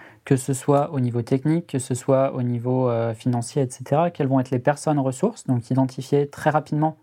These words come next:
les personnes ressources, créer des canaux de communication, euh, pour pouvoir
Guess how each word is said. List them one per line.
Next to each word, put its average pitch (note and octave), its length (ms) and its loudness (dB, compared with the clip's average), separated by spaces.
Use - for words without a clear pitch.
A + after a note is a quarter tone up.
les C#3+ 140 4
personnes C#3+ 320 0
ressources, - 460 -2
créer D#3+ 160 4
des C#3 80 2
canaux C3+ 240 2
de C3+ 60 -2
communication, C3+ 800 0
euh, A#2+ 160 0
pour A#2+ 240 -6
pouvoir C#3 420 2